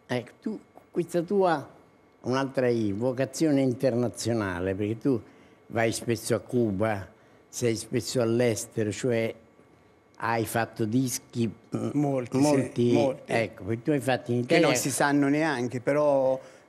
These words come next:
Speaker 2: però ho fatto molte cose in Brasile in modo
Speaker 1: Eh, e
Speaker 2: particolare.
Speaker 1: questo, questo tuo as-, questo tuo parte, questo tuo cotè internazionale, perché? Come, come nasce? Come comincia?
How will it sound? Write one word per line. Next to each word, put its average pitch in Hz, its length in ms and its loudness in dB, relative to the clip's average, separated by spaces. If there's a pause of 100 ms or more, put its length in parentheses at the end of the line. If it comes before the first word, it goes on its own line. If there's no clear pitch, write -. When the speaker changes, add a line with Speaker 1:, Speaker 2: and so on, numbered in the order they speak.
(120)
Speaker 2:
però 147 220 0
ho 139 40 -2
fatto 135 320 -6
molte 131 300 -2
cose 139 260 0
in 127 80 0
Brasile 127 460 0
in 123 60 -4
modo 127 180 -4
Speaker 1:
Eh, 131 40 0
e - 40 0
Speaker 2:
particolare. 131 480 0
Speaker 1:
questo, 131 240 0
questo 160 360 0
tuo 196 220 2
as-, - 380 -2
questo 147 380 -4
tuo 165 340 2
parte, 127 480 -2
questo 113 260 -8
tuo 165 160 4
cotè 147 300 0
internazionale, 127 1200 0
perché? 143 380 -4
Come, 165 360 0
come 165 220 2
nasce? - 480 -4
Come 135 200 0
comincia? 107 680 -4